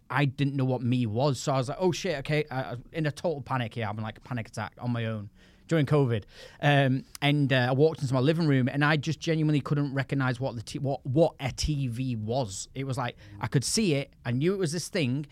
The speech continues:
A part of me was going, "It's your T V," but th-, there was a voice constantly going, "Where am I? What is this? Like, what am I looking at?"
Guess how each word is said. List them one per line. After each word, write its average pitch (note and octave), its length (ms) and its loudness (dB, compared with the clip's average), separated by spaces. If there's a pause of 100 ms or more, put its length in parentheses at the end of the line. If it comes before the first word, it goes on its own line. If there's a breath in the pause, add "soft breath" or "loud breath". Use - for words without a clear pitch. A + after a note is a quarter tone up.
(120)
A B2 80 -8
part F3 280 4
of D#3+ 60 -2
me D#3 100 0
was D3+ 120 2
going, B2+ 260 -2
"It's - 140 -14
your C3+ 80 -4
T D3 240 0
V," E3 120 0
but B2+ 180 -4
th-, C#3+ 160 -6
there C#3 80 -2
was B2+ 100 -2
a C3 60 -2
voice D3 360 -2
constantly F3+ 440 -6
going, C3+ 260 -2 (300 loud breath)
"Where D3 280 2
am F3+ 140 2
I? G#2 240 -2
What C3 240 -4
is D3 140 -4
this? A2+ 240 -6
Like, A#2 100 -8
what C#3+ 140 -4
am C3+ 60 -4
I A#2+ 40 -2
looking C3 340 -2
at?" G2+ 160 -6